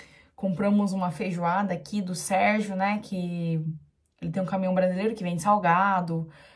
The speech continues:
umas comidas prontas, pizzas, uma delícia. A gente comprou, hoje o Dani tava esquentando ali a feijoada pra gente comer daqui a pouco.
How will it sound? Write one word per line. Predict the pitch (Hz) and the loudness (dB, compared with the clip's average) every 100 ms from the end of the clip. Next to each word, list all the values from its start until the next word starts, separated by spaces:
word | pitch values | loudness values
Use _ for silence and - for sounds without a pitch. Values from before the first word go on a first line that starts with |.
| - - | -20 -4
umas | 208 214 | -2 0
comidas | 208 190 185 | 0 2 0
prontas, | 185 208 202 190 - | 0 -2 0 -2 -4
pizzas, | - 202 202 190 | -2 -2 -2 -4
uma | 185 185 | -2 -2
delícia. | 175 214 220 196 208 - | 0 0 0 0 -2 0
A | 277 277 _ - - - - | 0 -2 _ -20 -20 -16 -8
gente | 196 | -8
comprou, | - 196 185 190 202 | -4 -4 -2 -2 0
hoje | 214 185 175 - - | 0 -2 -4 -6 -8
o | 165 | -4
Dani | 165 180 180 | -2 0 -2
tava | 170 165 165 160 | -2 -2 0 0
esquentando | 160 185 165 185 180 | -2 -4 -2 -2 -2
ali | 170 165 180 | -2 -2 -2
a | 170 | -2
feijoada | 147 165 156 160 170 | -2 -2 0 0 0
pra | - | -2
gente | 165 165 - | -4 -4 -4
comer | 165 160 | -4 -4
daqui | 156 | -2
a | 165 | -4
pouco. | - 208 247 330 320 | -6 0 0 0 -14